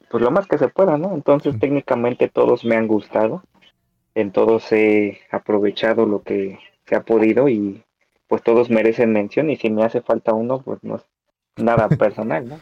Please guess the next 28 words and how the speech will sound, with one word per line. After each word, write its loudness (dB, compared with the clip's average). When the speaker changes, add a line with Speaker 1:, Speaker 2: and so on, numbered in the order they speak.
Speaker 2:
Sí, -2
sí, -4
sí, -6
<laughs> -6
simplemente -4
no -4
te -2
acuerdas. 0
Speaker 1:
Pues -4
el 0
primero, 2
exactamente, -6
el -2
primero 2
fue 4
Mexi-, 0
eh, 4
Mexicana. -6
Speaker 2:
Ok. 0
Speaker 1:
Cuando 0
estuve 2
en 0
Battlefield 0
cuatro -2
estuve 0
con -4
los -8
cien. -4